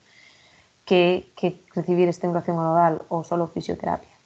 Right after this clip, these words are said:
Eh, argumentan que encontraron efectos en, en, en, con la estimulación anodal porque la aplicaron durante treinta minutos y argumentan también que la combinación fue porque no fue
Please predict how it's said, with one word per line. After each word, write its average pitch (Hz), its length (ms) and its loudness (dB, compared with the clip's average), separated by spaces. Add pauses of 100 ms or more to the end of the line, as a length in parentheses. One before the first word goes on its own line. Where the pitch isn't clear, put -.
(1300)
Eh, 208 960 6
argumentan 220 760 0
que 180 320 -2
encontraron 208 580 0
efectos 214 720 -6
en, 180 560 -4
en, 175 360 -4
en, 175 300 -4
con 180 160 0
la 180 60 0
estimulación 185 480 -2
anodal 202 340 4
porque - 200 -8
la 170 80 -2
aplicaron 180 500 -2
durante 165 720 -4
treinta 196 300 2
minutos 226 560 0 (1040)
y 185 100 0
argumentan 196 520 2
también 202 380 0
que 185 100 -4
la 170 100 0
combinación 170 640 -4
fue 196 180 2
porque 190 220 -4
no 190 100 -2
fue 202 320 0